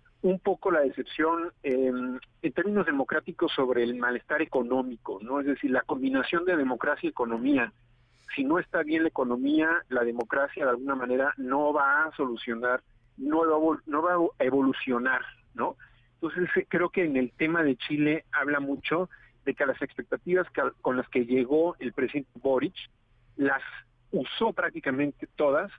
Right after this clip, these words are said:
el primer año de su gobierno, apostando a una nueva constitución y que de alguna forma fracasó el año pasado.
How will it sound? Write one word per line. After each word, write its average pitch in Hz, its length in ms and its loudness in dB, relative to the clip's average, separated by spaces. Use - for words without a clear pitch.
el 113 200 -2
primer 127 300 0
año 143 180 2
de 127 60 0
su 131 120 -2
gobierno, 123 600 2
apostando 160 640 0
a 156 40 4
una 156 160 2
nueva 147 220 2
constitución 135 720 -4
y 127 160 -8
que 131 120 0
de 120 60 4
alguna 139 260 2
forma 139 320 -2
fracasó 123 440 -2
el 131 60 0
año 127 140 -4
pasado. 110 440 -2